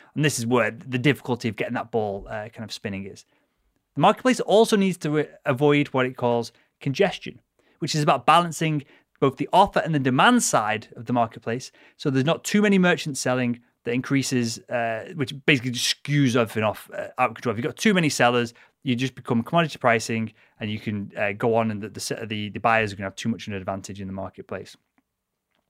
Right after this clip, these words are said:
Um, but on the flip side of that, you've gotta have enough sellers that there's enough selection of products that it becomes a marketplace, as opposed to just a collection of single products across categories.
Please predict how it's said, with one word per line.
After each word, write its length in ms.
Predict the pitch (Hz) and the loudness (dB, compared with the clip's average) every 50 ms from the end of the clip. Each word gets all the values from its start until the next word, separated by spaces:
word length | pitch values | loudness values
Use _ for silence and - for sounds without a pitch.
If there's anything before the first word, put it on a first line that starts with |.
| _ _ _ _ _ _ _ _ _ - | _ _ _ _ _ _ _ _ _ -2
Um, 220 | - 117 123 - - | 0 0 0 2 4
but 200 | - 214 202 - | 6 6 6 4
on 100 | - 175 | 2 -2
the 60 | 165 165 | 0 4
flip 160 | 247 240 180 | 2 4 4
side 100 | 202 185 | 4 4
of 60 | 175 | 4
that, 140 | 208 202 190 | 4 2 2
you've 100 | 156 139 | 2 4
gotta 100 | 170 156 | 6 6
have 100 | 151 147 | 6 6
enough 220 | 185 247 262 - | 4 4 4 4
sellers 380 | - - 180 190 214 214 - - | 4 4 4 4 4 0 -2 -4
that 80 | 160 147 | -6 -4
there's 140 | 165 147 151 | -2 -2 -2
enough 160 | 170 170 - | -2 -2 -4
selection 360 | - 160 185 160 151 - 160 | -2 2 2 2 2 0 -4
of 80 | 139 - | -2 2
products 420 | - 233 214 185 - - - - _ _ _ _ | 4 4 4 4 2 -4 -8 -16 _ _ _ _
that 80 | - 151 | -4 -2
it 60 | 151 | 0
becomes 340 | 147 147 - 269 294 285 240 | 0 2 4 6 6 6 6
a 60 | 170 | 6
marketplace, 640 | 143 127 120 113 - 123 - - 117 104 101 - - | 4 2 2 0 -2 -8 -6 -4 -4 -4 -4 -4 -2
as 200 | - 147 139 135 | 0 0 0 0
opposed 420 | - - 131 123 123 117 - - | 0 0 0 0 0 0 -4 -4
to 220 | - 117 117 117 113 - - _ _ | -2 -2 -2 -2 -6 -10 -20 _ _
just 200 | - 120 113 - | -8 -8 -6 -6
a 40 | - | -6
collection 460 | - - 139 135 - - - 123 117 | 0 2 2 2 2 0 -4 0 0
of 240 | 117 110 101 - _ _ _ _ _ _ - 139 131 123 - | 0 -2 -2 -8 _ _ _ _ _ _ -14 -12 -12 -10 -10
single 420 | - - - 160 165 147 131 123 | -10 -6 -4 -2 0 0 0 0
products 460 | 110 - - 131 120 117 107 - - 120 | -2 -2 0 0 0 0 -2 -6 -8 -10
across 260 | - - 110 104 - | -6 -6 -6 -6 -6
categories. 600 | - 120 110 - - - - - - 127 - | -6 -6 -6 -8 -10 -16 -16 -16 -16 -16 -20